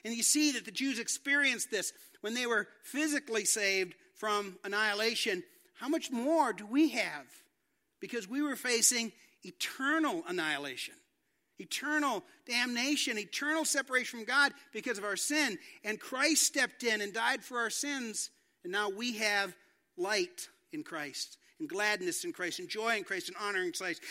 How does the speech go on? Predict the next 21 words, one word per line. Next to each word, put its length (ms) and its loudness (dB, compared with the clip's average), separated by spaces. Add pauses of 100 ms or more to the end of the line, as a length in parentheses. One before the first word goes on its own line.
It 120 4
says, 240 6
"In 80 0
every 260 4
city 320 4
and 100 -4
province, 480 2 (160)
wherever 260 4
the 100 -4
king's 260 -4
command 320 2
needed 240 -2
reach, 380 0 (160)
there 100 4
was 140 0
gladness 500 4
and 100 -4
joy 200 2
among 240 0
the 60 -2
Jews, 340 -2